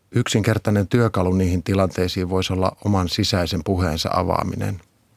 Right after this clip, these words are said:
että kun on hetki oltu yhdessä hiljaa, niin, niin sit vois tapailla vaikka, että, että tota, että nyt mä huomaan, että me ollaan oltu tässä hetki hiljaa ja,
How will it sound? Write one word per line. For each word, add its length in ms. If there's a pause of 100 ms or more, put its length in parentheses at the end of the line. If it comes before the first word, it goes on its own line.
että 300 (500)
kun 100
on 60
hetki 280
oltu 260
yhdessä 320
hiljaa, 460
niin, 180 (160)
niin 240
sit 160 (220)
vois 160
tapailla 520
vaikka, 300
että, 240 (1080)
että 220
tota, 400 (800)
että 180
nyt 140
mä 100
huomaan, 560
että 300 (640)
me 60
ollaan 280
oltu 160 (120)
tässä 220
hetki 340
hiljaa 580
ja, 200